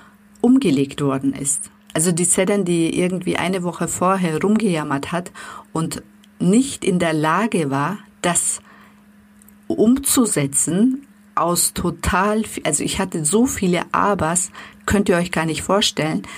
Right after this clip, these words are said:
Und, ähm, und die waren alle nur, das war alles nur bla bla, es gab kein Aber. Also ich musste mich nur hinsetzen und das strategisch planen, was ich kann.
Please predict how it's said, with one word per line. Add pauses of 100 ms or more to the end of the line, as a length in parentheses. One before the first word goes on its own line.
(420)
Und,
ähm,
und
die
waren
alle
nur, (1300)
das
war
alles
nur (420)
bla
bla,
es
gab
kein
Aber.
Also
ich
musste
mich
nur
hinsetzen (300)
und
das
strategisch
planen, (340)
was
ich
kann.